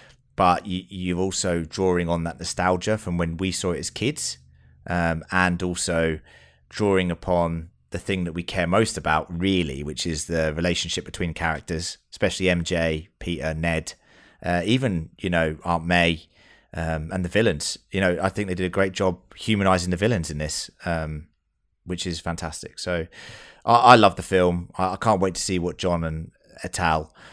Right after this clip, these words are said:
think about it. But, uh, yeah, if ev-, y-, you can let us know what you think, guys. You can email us at fan critical podcast at gmail dot com.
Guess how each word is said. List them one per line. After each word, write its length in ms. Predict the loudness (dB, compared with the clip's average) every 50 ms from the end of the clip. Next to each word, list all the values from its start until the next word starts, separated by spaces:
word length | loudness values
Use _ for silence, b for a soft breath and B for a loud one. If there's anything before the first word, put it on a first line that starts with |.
| B B B
think 280 | -6 -4 -2 -2 -2 -4
about 340 | -4 -4 -4 -4 -6 -6 -8
it. 200 | -8 -8 -8 -10
But, 260 | -10 -8 -8 -8 -6
uh, 280 | -6 -4 -4 -6 -6 -8 -8
yeah, 320 | -6 -6 -4 -6 -6 -10 -14 _ _ -12
if 180 | -12 -8 -2 -2
ev-, 120 | -2 -2 0
y-, 280 | -2 -4 -4 -4 -6 -10
you 120 | -8 -4 0
can 100 | 6 8
let 100 | 8 8
us 100 | 8 4 2
know 60 | 2
what 100 | 2 2
you 80 | 0 0
think, 200 | -2 -4 -6 -4
guys. 320 | -4 -4 -2 -4 -4 -6
You 60 | -8 -6
can 100 | -4 -4
email 240 | -2 0 0 0 -2
us 160 | -2 -4 -6
at 100 | -8 -6
fan 200 | -2 -2 -2 0
critical 240 | -2 -4 -6 -6 -6
podcast 480 | -2 -2 -2 0 0 0 0 0 -2 -6
at 60 | -6
gmail 280 | -4 -2 -2 0 0 0
dot 140 | -2 -2 -4
com. 280 | -4 -2 -2 -4 -6